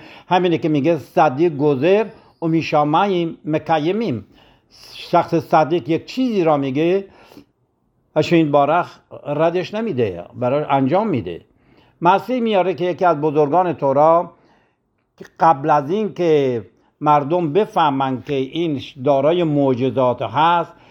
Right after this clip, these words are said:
به نام حسبا میشیپولی، زخر صدیق لیوراخا، ایشون یک صدیقی بودن که صدیق نیستار و حتی معجزه‌هایی داشتن. یک موقع ایشون می‌رسن در یک شهری به نام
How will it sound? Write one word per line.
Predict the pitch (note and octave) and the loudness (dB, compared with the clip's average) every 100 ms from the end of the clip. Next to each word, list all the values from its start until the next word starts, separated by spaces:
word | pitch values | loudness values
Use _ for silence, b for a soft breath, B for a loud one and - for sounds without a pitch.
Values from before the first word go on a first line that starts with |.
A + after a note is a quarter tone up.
| b _ | b _
به | D3 | 0
نام | D3 D#3+ F3+ | 2 0 0
حسبا | C3 C#3+ C#3+ - C3 A#2 D3+ F#3 G3 | -2 -2 -2 -2 -2 2 4 4 2
میشیپولی، | F3 D3+ - B2+ E3 F#3+ C3+ G2 A#2+ | -2 -6 -6 -6 2 2 2 -6 -8
زخر | D3+ C#3 | -6 -6
صدیق | A#2+ B2+ C3+ B2+ | -6 -6 -6 -6
لیوراخا، | B2 A2+ G#2+ C#3 D#3+ E3+ E3 B B B | -4 -2 -4 2 2 2 -4 B B B
ایشون | D3+ C#3+ F#3+ F3 | -10 -2 -2 0
یک | D#3 | -2
صدیقی | - D#3 C3+ C3+ G3 G3+ | -2 0 2 0 -2 0
بودن | F#3 F#3 F3 | 0 0 -2
که | D#3+ F3 E3 C3 | -2 -2 -2 -2
صدیق | C#3 C#3+ | -2 0
نیستار | C#3+ B2+ - D#3+ F#3+ F#3+ B B B B C3+ | -2 -2 -2 2 2 2 B B B B 0
و | D3+ C#3+ | 2 2
حتی | B2 F3 G3+ | 0 -4 -4
معجزه‌هایی | F#3+ D#3 C3+ C#3+ B2 C#3 B2+ D#3 A3+ G3+ | -4 -4 -2 -4 -2 -2 2 2 2 0
داشتن. | C#3 A2 - G#2 F2 _ b b b b | -2 -4 -8 -16 -18 _ b b b b
یک | G3+ B3+ | 2 2
موقع | A3+ G#3+ G3+ | 0 0 0
ایشون | G#3 F#3+ G#3+ | -2 -4 -4
می‌رسن | G3+ F#3+ D3+ F#3 | 0 0 0 -4
در | F3+ E3+ C#3+ | 0 0 0
یک | D3 - | -4 -6
شهری | - F3+ F#3 F3 | 0 2 2 0
به | D3 C#3 | 0 0
نام | D#3+ E3 E3 E3 D#3+ D3+ | 2 0 2 2 0 -2